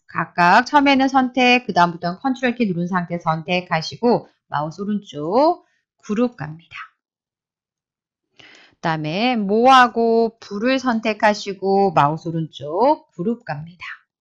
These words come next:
그래서 문제 제시된 위쪽에, 어, 그림을 참조하셔서요. 그룹 하나, 그룹 이 됐나요? 나머지는 이제 배우자하고 본인만 남겠죠. 그래서 그룹을 작성하신 다음에 각각, 음,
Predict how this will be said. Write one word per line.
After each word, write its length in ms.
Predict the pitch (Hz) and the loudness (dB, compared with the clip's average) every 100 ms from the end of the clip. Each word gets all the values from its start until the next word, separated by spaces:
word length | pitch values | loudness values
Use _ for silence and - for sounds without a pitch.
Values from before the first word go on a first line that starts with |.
| _ _ _ _ _ _ _ _ _ _ _ _ _ _ | _ _ _ _ _ _ _ _ _ _ _ _ _ _
그래서 220 | 156 156 - _ | -20 -20 -20 _
문제 320 | 202 233 302 | -6 -2 -2
제시된 640 | 277 247 233 208 214 220 220 - - | -2 -4 -4 0 2 0 -2 -10 -8
위쪽에, 800 | 196 - 214 196 185 247 285 294 - | -8 -4 -6 -2 0 4 2 0 -6
어, 300 | 185 175 165 - _ | -4 -2 -4 -10 _
그림을 360 | - 262 294 | -6 0 0
참조하셔서요. 1120 | 285 294 294 285 254 247 214 208 240 277 175 - | 2 0 2 4 4 2 2 2 4 4 4 0
그룹 240 | 233 240 | -6 -2
하나, 420 | 269 247 208 151 - | 0 2 4 2 -4
그룹 260 | 214 208 | -8 -4
이 420 | 233 220 165 131 - | -2 -2 -2 -6 -10
됐나요? 580 | 170 165 156 170 254 302 | -10 -6 -4 2 4 4
나머지는 420 | 175 165 165 170 | 2 -2 -12 -14
이제 160 | 151 | -14
배우자하고 540 | - 190 190 180 160 170 | -6 -6 -2 -4 -4 -10
본인만 420 | 175 175 170 165 | -12 -12 -10 -8
남겠죠. 920 | 143 143 165 - - 143 160 180 143 _ _ _ _ | -10 -10 -14 -16 -10 -4 0 2 0 _ _ _ _
그래서 280 | - 160 - - _ | -6 -4 -6 -18 _
그룹을 340 | - 285 302 277 | 0 2 2 2
작성하신 560 | 202 240 240 240 262 | -2 2 2 2 -2
다음에 640 | 220 165 160 269 269 170 - | 2 2 4 4 4 2 -4
각각, 840 | 190 - 208 208 233 226 165 - _ | -6 -2 2 6 8 6 4 -2 _
음, 380 | 190 196 190 - | -8 -6 -6 -10